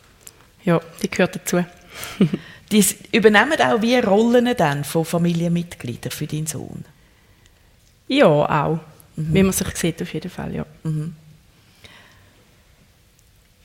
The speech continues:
Speaker 2: Und hast du das Gefühl, wenn dein Sohn aufwächst,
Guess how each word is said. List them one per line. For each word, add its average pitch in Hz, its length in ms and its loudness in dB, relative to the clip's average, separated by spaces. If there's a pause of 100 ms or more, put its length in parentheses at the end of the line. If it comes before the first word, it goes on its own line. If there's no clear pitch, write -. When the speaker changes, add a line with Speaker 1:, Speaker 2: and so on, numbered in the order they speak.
(840)
Speaker 2:
Und 185 280 -2 (100)
hast 170 260 -2
du 233 100 -2
das - 180 -6
Gefühl, 226 500 -2 (1000)
wenn 165 220 0
dein 165 160 -4
Sohn 196 460 -2
aufwächst, - 800 -6